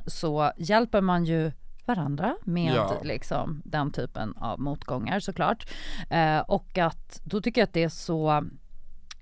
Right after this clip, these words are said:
Speaker 1: har man en gång, eller i mitt fall två gånger, positiva erfarenheter av att faktiskt, jag ska inte säga förändra en man,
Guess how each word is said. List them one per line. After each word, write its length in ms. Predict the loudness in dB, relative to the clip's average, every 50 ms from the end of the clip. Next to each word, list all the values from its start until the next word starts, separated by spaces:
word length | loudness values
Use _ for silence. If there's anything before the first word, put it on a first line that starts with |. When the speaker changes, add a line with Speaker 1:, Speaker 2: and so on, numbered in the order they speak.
| -16 -14 -4
Speaker 1:
har 180 | 0 2 4
man 220 | 6 6 6 4 4 2 -4 -6 -8 -8 -8 -10 -2 2
en 360 | 4 6 6 8 6 6 6 8
gång, 400 | 6 6 6 6 4 2 2 2
eller 100 | 2 2
i 40 | 2
mitt 180 | 2 2 0 0
fall 140 | -2 -4 -4
två 480 | -6 -10 -6 -2 0 4 6 6 6
gånger, 520 | 6 6 4 2 2 0 -2 -4 -4 -6 -6 -10 -10 -4 -2
positiva 640 | 0 0 0 0 -2 -2 -2 0 0 0 0 2
erfarenheter 640 | 2 0 0 0 0 0 0 2 0 0 0 -2 2 4
av 260 | 6 8 8 8 6
att 100 | 4 2
faktiskt, 500 | 0 -4 -2 -2 -4 -4 -4 -6 -10 -14 -14 -10 -8
jag 100 | -2 0
ska 80 | 2
inte 120 | 2 4 6
säga 140 | 6 6
förändra 440 | 6 6 8 8 8 8 8 6 6
en 100 | 4 4
man, 280 | 2 -2 -4 -6 -8